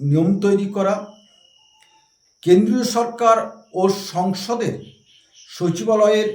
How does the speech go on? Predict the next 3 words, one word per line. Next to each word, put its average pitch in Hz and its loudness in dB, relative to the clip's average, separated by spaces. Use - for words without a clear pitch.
কর্মচারীদের 185 -2
নিয়োগ 147 -2
প্রভৃতি। 107 -8